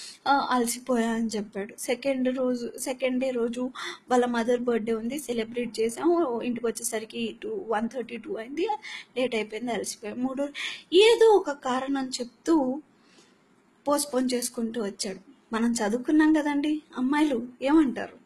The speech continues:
ఆ, చదువుకున్నప్పుడు ఏమనిపిస్తది? జంతువుల్లాగా మనం మీద పడిపోలేం కదా. So, సరే, అర్థం చేసుకున్నాను. అరే, తర్వాత వీసా టెన్షన్ అని, అదని, ఇదని నెట్టుకుంటూ వచ్చాడు.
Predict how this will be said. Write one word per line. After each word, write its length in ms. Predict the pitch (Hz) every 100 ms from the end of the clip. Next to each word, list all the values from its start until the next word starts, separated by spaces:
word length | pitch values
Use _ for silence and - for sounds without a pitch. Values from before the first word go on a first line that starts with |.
| _ - - - -
ఆ, 140 | 277 339 - - -
చదువుకున్నప్పుడు 800 | 262 277 302 311 294 254 262
ఏమనిపిస్తది? 800 | 269 262 277 277 254 254 254 254
జంతువుల్లాగా 920 | 247 240 262 269 294 294 254 269 277 277
మనం 280 | 269 262 262
మీద 160 | 294
పడిపోలేం 640 | 311 311 294 302 320 254 196 - _ - - - _
కదా. 420 | 247 254 339 254 - _ - - - - -
So, 220 | 339 359 359 415 _ _ _ - -
సరే, 200 | 262 240
అర్థం 420 | 240 214 269 262
చేసుకున్నాను. 640 | 233 233 - 226 214 208 - - - - -
అరే, 260 | 214 220 - _ _ _ -
తర్వాత 800 | 359 349 381 370 370 311 294 311 - - -
వీసా 340 | 262 262 254
టెన్షన్ 500 | 254 240 233 240 240
అని, 300 | 233 226 233
అదని, 520 | 226 226 233 233 226 240
ఇదని 380 | 240 247 233 285
నెట్టుకుంటూ 540 | 254 240 - 226 226
వచ్చాడు. 360 | 208 196 -